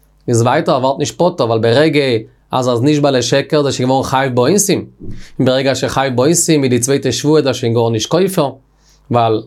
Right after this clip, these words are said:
ער טייט נישט נגנב, ווערט ער חייב. איז דאס, עס וויל ענטפערן, אז ער רעדט, זאגט, איך נאך איינמאל געמאכט, דאס שוין מכינים, אבער דאס איז פרעגט, אבער דאס איז צוויי מאמען, און דער מעשה, דאס איז בלייבט שווער,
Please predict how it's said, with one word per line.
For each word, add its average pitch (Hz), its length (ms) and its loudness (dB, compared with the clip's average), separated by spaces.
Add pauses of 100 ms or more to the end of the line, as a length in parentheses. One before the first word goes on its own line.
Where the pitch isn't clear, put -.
(160)
ער 107 100 -2
טייט 127 240 0
נישט 120 140 0
נגנב, 156 420 2 (120)
ווערט 117 240 -2
ער 98 60 -2
חייב. 147 480 -2 (480)
איז 175 120 0
דאס, 220 200 4
עס 175 80 2
וויל 165 180 4
ענטפערן, 170 340 0
אז 147 160 0
ער 139 80 0
רעדט, 160 120 2
זאגט, 139 240 -4
איך 131 80 -2 (180)
נאך 165 180 2
איינמאל 139 240 0
געמאכט, 131 260 0
דאס 123 100 -2
שוין 110 160 0
מכינים, 190 340 2 (440)
אבער 117 140 0
דאס 127 260 0
איז 117 160 -2
פרעגט, 170 240 0
אבער 120 120 2
דאס 131 60 2
איז 123 100 -2
צוויי 135 140 2
מאמען, 170 300 2
און 156 240 0
דער 190 60 2
מעשה, 202 300 0
דאס 165 120 -4
איז 165 220 0
בלייבט 147 300 0
שווער, 208 260 0